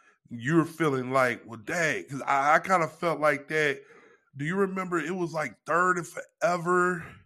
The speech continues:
I believe, in the first half? Excuse me, I don't know, remember the exact, exact play, but it's situated, but it was, like, third and forever, and we picked up, like, a twenty,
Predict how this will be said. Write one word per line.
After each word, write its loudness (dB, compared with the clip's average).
I -12
believe, -2
in -6
the -8
first -2
half? 0
Excuse -10
me, -4
I 0
don't -2
know, -2
remember -2
the -2
exact, 0
exact -2
play, 0
but -2
it's -12
situated, -2
but 0
it -2
was, -6
like, -4
third 4
and -2
forever, 0
and -8
we -2
picked -6
up, -2
like, 0
a -10
twenty, -4